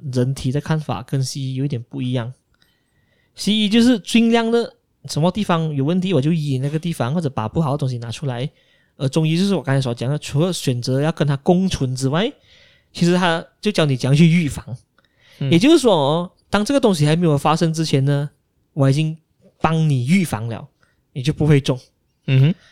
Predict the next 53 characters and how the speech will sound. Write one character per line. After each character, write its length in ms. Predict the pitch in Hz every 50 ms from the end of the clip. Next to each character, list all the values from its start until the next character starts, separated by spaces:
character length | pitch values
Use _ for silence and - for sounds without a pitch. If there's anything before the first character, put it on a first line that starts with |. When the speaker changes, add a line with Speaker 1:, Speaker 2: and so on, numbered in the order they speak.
| _ _ _
Speaker 1:
这， 160 | - 311 277
这 100 | - 320
一 40 | 311
点 200 | 254 156 139 143
对 160 | - 233 247
于 140 | 233 214 170
他 120 | 165 156
们 100 | 147 147
来 60 | 143
讲 240 | 139 139 120 120 117
有， 180 | 120 127 139 143 - _ _ _ _
有 160 | _ 143 139 151
一 40 |
点， 160 | 170 185 180 160 147 143
有 100 | 139 139
一， 80 | 147 156
虽 240 | - - - 202
然 100 | 214 196
我 80 | 160 151
讲 140 | 156 135 131
固 180 | - - 240
本 160 | - - 139 131
培 120 | - 139
元 140 | 143 147 147
就 100 | 151 180
是 80 | 185 180
这 100 | 165 175
样 80 | 156
嘛， 80 | 156 147
为 80 | 185 233
什 80 | 214
么 120 | 190 196 208
一 40 |
定 60 | 214 226
要 80 | 226
讲 160 | - 120 123
这 80 | 131 190
个 80 | 185 180
四 180 | - - 180
个 160 | 175 180 185
字？ 140 | 170 175 185
就 60 | 202
是 80 | 226 202
说 160 | 202 185 165 - - - - - - - _ _ _ _
我 160 | _ 147 135 135
先 180 | - 170 170
把 160 | 170 - 120
我 80 | 123 131
自 80 | 165 196
己 80 | 165
弄 180 | 131 147 160 170
好 160 | 160 117 107
先， 220 | 110 - 117 113